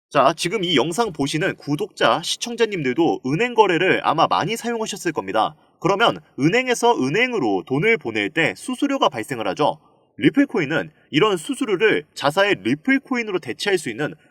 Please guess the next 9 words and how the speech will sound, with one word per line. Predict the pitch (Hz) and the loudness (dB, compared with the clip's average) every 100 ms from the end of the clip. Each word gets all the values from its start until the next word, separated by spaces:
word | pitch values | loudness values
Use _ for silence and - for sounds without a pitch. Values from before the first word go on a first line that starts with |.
| - | -2
오디엘 | 120 156 196 185 | 2 4 2 0
시스템을 | 180 196 - 170 98 | -2 -8 -8 -8 -8
적용하고 | - 120 185 180 160 | -8 -2 0 0 -2
있습니다. | 120 101 95 95 - _ _ _ | -6 -6 -2 -2 -2 _ _ _
그리고 | 175 226 135 392 _ _ | 0 4 4 4 _ _
수수료 | - 254 277 262 247 | -8 -4 -2 -4 -2
대신 | - 180 165 | -2 -2 -4
사용한 | 226 233 226 175 | -4 -2 0 0
리플코인은 | 104 135 233 233 - 135 127 147 | -2 -4 -4 -4 -2 -4 -2 -6